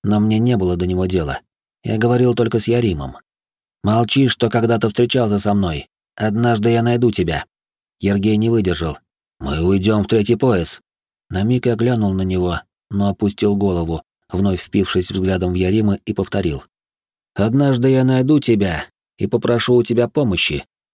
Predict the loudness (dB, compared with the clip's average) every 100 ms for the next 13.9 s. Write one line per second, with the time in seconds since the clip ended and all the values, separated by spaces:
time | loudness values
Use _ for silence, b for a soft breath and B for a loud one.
0 | _ -8 -4 -2 -2 -2 -2 -4 -2 -2
1 | -2 -2 -2 -2 -4 -6 -12 -16 _ _
2 | _ _ -4 -2 2 2 4 4 4 2
3 | 2 0 0 -2 -2 -2 -4 -12 -20 _
4 | _ _ _ _ -2 0 0 0 0 0
5 | -2 0 0 2 0 0 0 0 0 -2
6 | -2 -2 -2 0 -2 -2 -2 -4 -2 0
7 | 0 0 -2 -4 -6 -8 -12 -18 _ _
8 | _ 0 2 2 0 -2 -2 -2 -2 -2
9 | -2 -2 -2 -2 -2 -2 0 -2 -2 -4
10 | -6 -10 _ _ _ _ _ -4 0 0
11 | 0 2 2 2 2 2 2 2 0 2
12 | 2 0 0 0 -2 -6 _ _ -6 -2
13 | 0 2 0 0 0 0 0 -4 -6